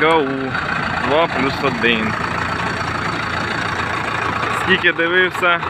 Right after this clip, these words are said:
відео про цей плуг, так його хають всі,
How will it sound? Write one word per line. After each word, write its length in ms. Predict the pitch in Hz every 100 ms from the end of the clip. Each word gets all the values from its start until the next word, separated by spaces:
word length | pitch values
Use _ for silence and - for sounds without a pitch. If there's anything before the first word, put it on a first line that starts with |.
| - - - - - - - 135
відео 520 | 175 196 175 180 175
про 200 | 165 170
цей 300 | - 185 180
плуг, 500 | 170 175 202 190 - - - - - - - -
так 320 | 175 190 180
його 260 | 185 175 165 -
хають 480 | 190 208 202 165 147 -
всі, 380 | - - 147 123